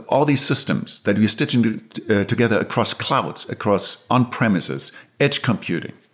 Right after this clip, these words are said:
right, that all talk to each other. At the same time, you get this volatility of where workloads run, right?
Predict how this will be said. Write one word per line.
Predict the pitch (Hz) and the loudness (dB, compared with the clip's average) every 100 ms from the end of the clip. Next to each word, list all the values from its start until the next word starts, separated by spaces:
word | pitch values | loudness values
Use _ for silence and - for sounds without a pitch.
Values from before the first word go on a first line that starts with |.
| _ | _
right, | 78 76 - - - - - | -6 -6 -6 -14 -20 -20 -8
that | - 123 | -4 -2
all | 120 135 | 0 0
talk | 139 - 156 - | 0 -2 -2 -2
to | |
each | 80 - | -4 -2
other. | 65 - - _ _ _ - - _ _ - | -4 -6 -14 _ _ _ -20 -20 _ _ -6
At | - | 0
the | |
same | 139 151 139 | 2 4 4
time, | - 120 104 101 - | 2 2 4 4 0
you | - 107 | -2 2
get | 127 123 | 2 2
this | 110 | 0
volatility | - 107 110 110 - 156 147 127 98 | 2 4 4 4 2 0 2 4 4
of | 90 82 87 | 4 0 2
where | 110 123 | 4 4
workloads | 113 107 113 85 76 - | 4 2 2 2 2 0
run, | 82 58 57 | -2 -2 -6
right? | - 71 - | -4 -4 -4